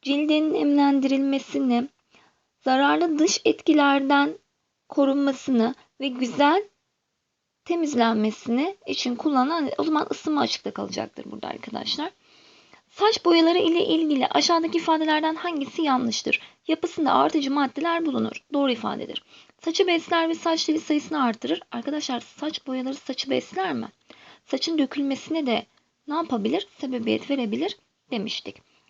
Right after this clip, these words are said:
Peki hemen beşinci soruya bakalım. Murat saçlarını şekillendirmek için saydam renkli jel kıvamında bir kozmetik madde kullanmaktadır.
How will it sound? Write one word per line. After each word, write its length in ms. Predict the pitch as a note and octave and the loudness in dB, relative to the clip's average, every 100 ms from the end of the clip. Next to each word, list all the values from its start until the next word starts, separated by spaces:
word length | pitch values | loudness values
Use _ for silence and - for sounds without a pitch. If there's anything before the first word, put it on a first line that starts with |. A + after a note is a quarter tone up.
| - | -10
Peki 200 | G#4 F#4+ | -2 0
hemen 240 | F#4+ F#4 | 2 2
beşinci 240 | F4+ E4 E4+ | 0 0 0
soruya 180 | D4+ A#3+ | 0 0
bakalım. 340 | G#3 G#3+ C4+ _ _ - _ - | 0 -2 -6 _ _ -20 _ -6
Murat 380 | F4+ G4 F4+ - _ | 2 2 2 -4 _
saçlarını 540 | - E4+ F4 F4 F4+ | -4 -2 0 -2 -2
şekillendirmek 760 | - D#4+ E4 E4 D#4+ D#4+ E4 E4 | 0 0 0 2 2 0 -2 -2
için 180 | - A#3+ | -4 -6
saydam 540 | - E4 D4 B3 C4 | -2 -2 2 2 2
renkli 260 | D4 D4 A#3+ | -2 -4 -6
jel 340 | - C#4+ D4 | -2 0 0
kıvamında 460 | - A#3 G#3+ C4+ E4+ | -2 -2 0 -2 -2
bir 100 | E4 | -4
kozmetik 440 | - B3+ A3 - | -2 -2 -2 -4
madde 300 | D4+ B3+ F#4 | -4 -4 -4
kullanmaktadır. 1040 | - D4+ C#4 C#4 C#4 C#4 C#4+ - B3 - | -6 -6 -6 -4 -4 -6 -8 -10 -10 -10